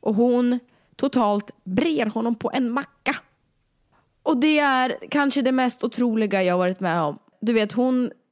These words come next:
upptäckte att han var otrogen för att han gick ju på en diet. Han, eftersom han är fotbollsspelare och hon var bortrest.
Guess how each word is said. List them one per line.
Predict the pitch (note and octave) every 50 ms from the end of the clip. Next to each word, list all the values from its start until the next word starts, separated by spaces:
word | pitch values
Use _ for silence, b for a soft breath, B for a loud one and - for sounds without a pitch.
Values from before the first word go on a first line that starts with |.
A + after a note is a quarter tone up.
| _ -
upptäckte | C#4+ C4+ - - - C4 A#3+ B3 - C4
att | B3 -
han | A3+ G3+ G3+
var | G#3
otrogen | - - G#3 F#3 - - G#3 A3+ A#3 A3 G3+ F#3+ F#3 F3+ F#3 F#3
för | - F#3+
att | -
han | F#3+ F#3 G#3+ A#3 A3+ A3
gick | G#3 G#3 G#3 G#3 -
ju | G#3+ F#3+
på | - - F3+
en | E3 E3 E3+ F3
diet. | E3 G3 G#3 G#3 - - G#3+ - - - - _ B B B B B B B B B B B B B B B
Han, | - - G#3 A#2
eftersom | - F#3 - G3 F#3+ F#3
han | F3+ F3+
är | F3+ F3
fotbollsspelare | - G3 F#3+ - - E3 F3+ F#3 - - A#3 A#3+ C4+ C#4 C4+ B3 A#3
och | G#3+
hon | G3+ G3
var | F#3+ F3+
bortrest. | E3+ G3+ F#3+ G3 - - - G3 G#3+ A#3+ D4+ D#4 - - - -